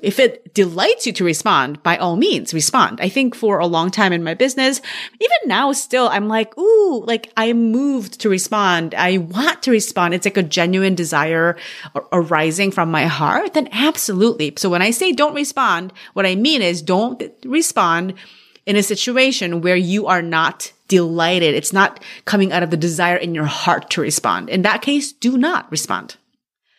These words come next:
So here's what don't respond means. Don't respond means not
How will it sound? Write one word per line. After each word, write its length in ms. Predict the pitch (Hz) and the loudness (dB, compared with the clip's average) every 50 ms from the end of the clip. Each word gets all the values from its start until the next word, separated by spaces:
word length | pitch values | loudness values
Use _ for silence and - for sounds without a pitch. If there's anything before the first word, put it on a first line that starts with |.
| _ _ _ _ _ _ _ _ _ _ _ _ _ _ _ _ _ _ - | _ _ _ _ _ _ _ _ _ _ _ _ _ _ _ _ _ _ -6
So 240 | - - 302 277 208 | 0 4 4 4 2
here's 380 | 233 - - 359 392 453 427 | 0 -4 -2 0 2 2 2
what 220 | 466 427 370 - - | 0 -2 -4 -2 0
don't 200 | 220 220 - 208 | 0 0 2 0
respond 400 | 208 202 - 196 175 165 160 147 | -2 -2 0 0 0 0 0 -2
means. 300 | 120 78 - - - - | -4 -4 -6 -8 -8 -2
Don't 240 | - 254 294 320 | 0 0 0 0
respond 680 | 415 440 427 - - - 180 143 135 139 170 - - - | 0 -2 -2 -2 -2 0 0 0 0 0 -2 -6 -4 -2
means 440 | 202 165 151 147 156 151 - - - | 0 0 2 0 0 -2 -4 -6 -6
not 720 | - 196 202 208 214 233 285 370 381 - - - - - | -6 -6 -4 -2 0 0 0 0 -2 -4 -4 -6 -6 -6